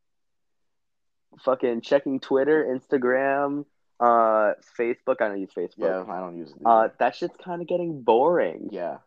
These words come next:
Speaker 1: And so now I feel like it's the perfect time to, you know, treat the, I watched a video earlier today that was like, "You should use the internet not as, like, a tool, but as, like, a treat."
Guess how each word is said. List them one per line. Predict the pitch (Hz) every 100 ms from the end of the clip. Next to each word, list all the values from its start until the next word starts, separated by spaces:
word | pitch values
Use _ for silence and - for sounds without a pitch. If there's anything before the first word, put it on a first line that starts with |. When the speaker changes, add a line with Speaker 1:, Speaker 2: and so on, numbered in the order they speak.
| _ _ _ _ _ 127
Speaker 1:
And | 127 117
so | 131
now | 117 131 139 117
I | 113
feel | - 120
like | 120
it's | -
the | 117
perfect | - 120 113
time | - 113
to, | 127
you | 117
know, | 113
treat | 107 - 135 -
the, | 127 - _ _ _ _ -
I | 135
watched | 123 135 135 -
a |
video | 123 147 131 110
earlier | 110 107 104
today | 113 107
that | 104
was | 101
like, | 107 98 _ _ _
"You | 123 151
should | 147 120 107
use | 123 123 110
the | 117 -
internet | 120 117 120 110 - 113
not | 117 120 120 110
as, | 110 110
like, | 101 95 90 - _ _ _ _ _ _
a | 110 104 -
tool, | - 143 120 104 95
but | 110
as, | 110 110
like, | 104
a | 95
treat." | - - 120 101 65